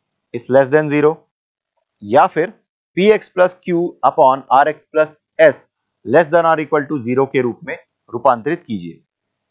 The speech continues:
फिर चौथे पद में अंश व हर में एक्स के गुणांक को धनात्मक बनाएंगे यदि वे ऋणात्मक हैं तो। फिर पांचवें पद में हम करेंगे कि अंश व हर को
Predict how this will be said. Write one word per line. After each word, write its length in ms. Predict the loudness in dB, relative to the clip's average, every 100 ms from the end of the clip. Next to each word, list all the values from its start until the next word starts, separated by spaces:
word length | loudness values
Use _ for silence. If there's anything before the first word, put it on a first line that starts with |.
| _ _ _ _
फिर 140 | 0 0
चौथे 340 | 2 2 2
पद 160 | 0 0
में 200 | -2 -6 -8 _ _ _ -2
अंश 240 | -2 0
व 140 | 2 2
हर 220 | 2 -2
में 200 | -2 -6 -10 _ _ -2
एक्स 220 | -2 0
के 140 | -2 0
गुणांक 420 | 2 2 0 -2
को 160 | -6 -6
धनात्मक 520 | -6 -2 -2 0 -4
बनाएंगे 440 | -2 -2 -2 -4 -8 -12 _ _ _ _ _ -4
यदि 300 | 0 0 0
वे 120 | 0
ऋणात्मक 480 | 0 0 -2 -4 -10 -10
हैं 80 | -8
तो। 160 | -8 -8 _ _ _ _ _ _ _ _ _ _ _ _ _ _ _ _ _ _
फिर 100 | -2
पांचवें 400 | 0 0 0 0
पद 160 | 0
में 120 | 0 -2
हम 140 | 0
करेंगे 400 | 2 2 0 -4 -6 _ _ _ _
कि 100 | -12 -10 -2 0
अंश 220 | 0 0
व 160 | 2 4
हर 220 | 4 0
को 240 | -2 -4